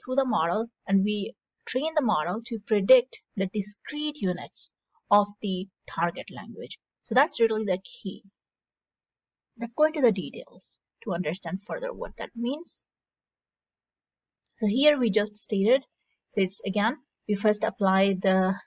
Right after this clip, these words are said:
self-supervised discrete speech encoder, which is Hubert, on the target speech to generate those discrete units. And then we train a model to predict those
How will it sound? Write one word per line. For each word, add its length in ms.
self-supervised 1080
discrete 440
speech 320
encoder, 520
which 180
is 260
Hubert, 480
on 200
the 80
target 400
speech 480
to 80
generate 580
those 220
discrete 580
units. 440
And 200
then 300
we 120
train 400
a 240
model 480
to 100
predict 580
those 440